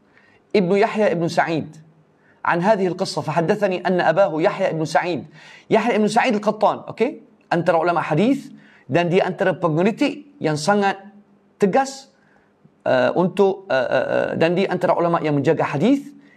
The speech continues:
Yahya ibn Sa'id al-Qattan rahimahullah.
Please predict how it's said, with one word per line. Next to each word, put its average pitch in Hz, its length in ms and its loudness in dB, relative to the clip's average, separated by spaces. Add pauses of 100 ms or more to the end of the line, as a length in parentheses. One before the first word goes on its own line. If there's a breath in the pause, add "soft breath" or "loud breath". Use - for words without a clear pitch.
(160 loud breath)
Yahya 185 400 0
ibn 147 160 -2
Sa'id 151 400 0
al-Qattan 151 560 0
rahimahullah. 147 720 -2